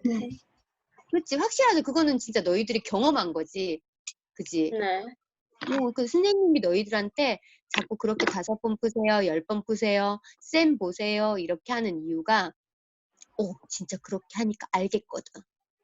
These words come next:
Speaker 2: 그 안다는 느낌을, 그래서 너희들한테 뭘 가르쳐 준 거냐?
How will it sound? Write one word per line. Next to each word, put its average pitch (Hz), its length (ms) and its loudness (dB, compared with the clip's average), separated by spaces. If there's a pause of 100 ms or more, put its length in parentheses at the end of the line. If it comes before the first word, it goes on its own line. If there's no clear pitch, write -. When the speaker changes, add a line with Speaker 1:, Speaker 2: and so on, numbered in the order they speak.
(1700)
Speaker 2:
그 233 80 2
안다는 240 500 2
느낌을, 185 580 -6 (260)
그래서 254 220 2
너희들한테 202 600 -2
뭘 170 220 -2
가르쳐 202 320 -2
준 165 200 -8
거냐? 165 440 -2